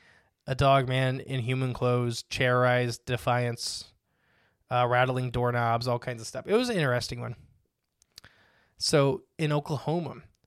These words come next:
the mysterious shaman's portal. The mysterious occurrence of Beaver Dunes Park that has attributed to the fact that it was built upon ancient Native American burial grounds, like most of the country, uh,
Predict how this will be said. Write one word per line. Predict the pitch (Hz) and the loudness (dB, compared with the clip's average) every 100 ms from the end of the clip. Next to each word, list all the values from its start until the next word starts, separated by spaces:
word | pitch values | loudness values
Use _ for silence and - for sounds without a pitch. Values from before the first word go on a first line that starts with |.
| _ _ _ | _ _ _
the | 139 | -4
mysterious | 135 120 - 131 139 131 | -2 -2 -2 0 0 -2
shaman's | - 120 135 131 120 | 0 2 2 0 -2
portal. | - 135 135 110 - - - _ _ _ _ _ - | -2 0 2 0 -6 -16 -20 _ _ _ _ _ -10
The | |
mysterious | 139 - 180 226 214 - | -8 -4 -4 -4 -4 -6
occurrence | - - 95 78 - - | -8 -6 -6 -6 -8 -4
of | 131 135 | -4 -2
Beaver | 135 143 151 | -2 0 -2
Dunes | 139 127 127 131 | -2 -4 -4 -4
Park | - 180 185 180 _ _ _ _ - | -2 -2 -2 -10 _ _ _ _ -10
that | - | -4
has | 127 - | -4 -4
attributed | 139 160 190 196 | -4 -4 -2 -4
to | 139 | -6
the | 139 | -6
fact | - 147 147 - | -6 -4 -6 -8
that | 151 | -8
it | |
was | 143 | -6
built | - 143 190 | -2 -2 -2
upon | - 135 131 | -6 -6 -6
ancient | - 139 - - | -6 -6 -6 -8
Native | 131 127 123 | -6 -6 -4
American | 123 123 131 | -4 -4 -4
burial | 127 127 117 120 | -6 -2 -2 -2
grounds, | 123 117 131 160 - _ _ | -4 -4 -4 -6 -12 _ _
like | - 127 127 | -10 -8 0
most | 123 123 147 | 2 2 0
of | |
the | 143 | -6
country, | - 127 - 180 - _ - - - - - - | -6 -8 -6 -6 -6 _ -20 -20 -20 -20 -20 -8
uh, | 156 143 131 | 0 2 2